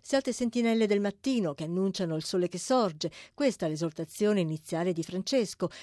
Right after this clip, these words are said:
che non trascura nulla in questo documento, che, nota Monsignor Carballo, "Siate sentinelle del mattino che annunciano il sole che sorge.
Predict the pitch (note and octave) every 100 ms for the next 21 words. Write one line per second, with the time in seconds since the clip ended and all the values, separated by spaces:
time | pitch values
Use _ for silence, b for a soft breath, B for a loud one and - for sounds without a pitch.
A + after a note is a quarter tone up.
0 | B - G3 F3+ F#3 A3 - C4 C#4+ C4
1 | E3+ D3 D#3 E3+ F3+ E3 D#3 G3 D3 D3+
2 | - F#3 G3+ - _ - E3+ - F3 E3
3 | C#3+ C#3+ - E3 - C#3+ D#3 F3+ F#3 -
4 | b b - C#4+ C#4+ A#3+ B3 B3 A#3 A3+
5 | G#3 G#3 A3 - - D3 E3 E3+ G3 G3+
6 | G3+ G#3 G3+ G3 - G3 G3 G3 - C#3
7 | C#3 D#3 E3